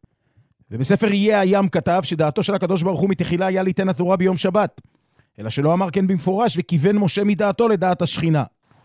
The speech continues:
החתם סופר כותב שאין מילת זכור בעצמה מורה על יום השבת, אלא רק הגזירה שווה שבה.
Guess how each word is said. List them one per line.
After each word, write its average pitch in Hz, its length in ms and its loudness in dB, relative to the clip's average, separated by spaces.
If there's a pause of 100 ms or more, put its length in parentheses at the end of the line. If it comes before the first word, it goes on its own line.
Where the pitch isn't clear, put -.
(280)
החתם 147 360 -2
סופר 190 300 0
כותב 208 300 0
שאין 190 260 -2
מילת 202 260 2
זכור 165 360 0
בעצמה 180 400 0
מורה 185 260 2
על 190 60 0
יום 185 160 2
השבת, 165 520 0 (480)
אלא 123 100 -4
רק 170 180 -4
הגזירה 165 360 0
שווה 196 280 2
שבה. 151 280 0